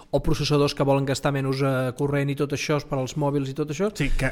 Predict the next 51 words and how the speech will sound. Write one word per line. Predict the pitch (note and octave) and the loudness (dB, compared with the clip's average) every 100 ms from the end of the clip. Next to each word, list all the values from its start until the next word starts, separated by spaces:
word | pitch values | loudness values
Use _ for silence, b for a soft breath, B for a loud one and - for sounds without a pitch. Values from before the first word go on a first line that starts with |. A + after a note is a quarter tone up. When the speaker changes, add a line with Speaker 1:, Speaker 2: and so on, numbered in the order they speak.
| - - | -4 0
Speaker 2:
que | |
en | B2+ A#2+ | 2 4
granges | A2+ C#3+ D#3 F#3+ | 4 6 6 8
Speaker 1:
És | D3 | 6
a | |
dir, | D#3+ | 6
Speaker 2:
de | C3+ | 4
servidors | C3+ B2+ C3+ C#3+ | 4 4 4 6
Speaker 1:
com | B3 A#3 | 8 12
Speaker 2:
o | D#3+ D#3+ C#3+ | 12 12 12
amb, | C3+ - | 8 4
o | C3 | 4
amb | B2 A#2+ A2+ | 4 2 -2
sistemes | A2+ - A#2 A#2 | -6 -4 -2 -2
clau, | - B2 E3 | 0 4 4
Speaker 1:
Sí, | |
Speaker 2:
per | C#3 | 6
Speaker 1:
el | F#3 | 8
que | F3 D#3 | 8 10
Speaker 2:
exemple, | F#3+ | 10
Speaker 1:
no | C#4 | 10
Speaker 2:
és | D4+ | 8
Speaker 1:
desapareix | C#4 D#3+ F3 | 8 10 10
Speaker 2:
brutal | - D#3 F3+ | 10 10 10
l'estalvi | E3 - C3 C3 C3 | 6 2 0 0 0
que | B2 | 0
Speaker 1:
és | A#2 | -2
Speaker 2:
suposa. | - | 2
Speaker 1:
el | F3 | 2
que | G3 | 4
sí | C#4 | 2
que | C4+ | 2
està, | B3+ F#3+ | 2 0
que | D#3 D3 | 0 2
segurament | F3+ G#3+ G3 D#3 - | 4 6 4 2 0
la, | D3+ D#3 D#3+ | 2 2 4
la | D#3 | 2
integració | D#3 D3+ D3 F3 G3 | 2 2 2 0 0
aquesta | G3 G3 | 0 4
de | E3+ | 6
l'U | E3 D#3+ | 8 8
V | |
L | D3 | 4
S | C#3 D3 | 2 2
I, | D3 A#3 | 2 6
eh, | F#3+ | 6
Very | D3+ C#3+ D#3+ E3 D#3 | 4 2 4 6 4
Large, | D3+ E3+ E3+ E3+ | 4 2 2 4
eh, | E3 D#3 - - - | 4 4 0 -10 -6
Scale | - - E3 E3 E3+ | -4 4 6 8 6
Integration, | D#3+ D#3 D#3+ F#3+ B3+ C#4 | 4 4 4 4 4 0